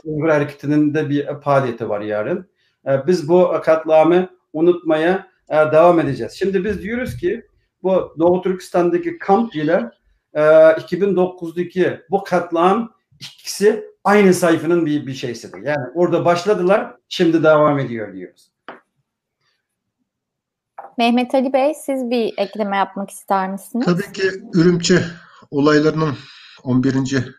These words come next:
Speaker 3: senesi. Tabii ki tüm dünyanın vahşetle izlediği olay ve o anda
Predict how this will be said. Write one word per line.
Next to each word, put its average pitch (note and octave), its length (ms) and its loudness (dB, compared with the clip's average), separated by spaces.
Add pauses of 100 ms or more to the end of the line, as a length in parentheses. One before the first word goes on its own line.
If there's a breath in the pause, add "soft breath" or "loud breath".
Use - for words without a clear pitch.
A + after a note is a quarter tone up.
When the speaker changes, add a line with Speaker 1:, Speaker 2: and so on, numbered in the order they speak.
(120)
Speaker 3:
senesi. B2 840 -2 (1000)
Tabii B2+ 220 0
ki C3+ 300 -4 (1400 soft breath)
tüm B2+ 280 0 (520)
dünyanın B2 640 0
vahşetle A#2+ 540 -4 (400)
izlediği A2+ 640 0 (1700 soft breath)
olay A#2+ 380 0 (640 loud breath)
ve C3 60 -2
o D#3+ 220 -2
anda C3 400 2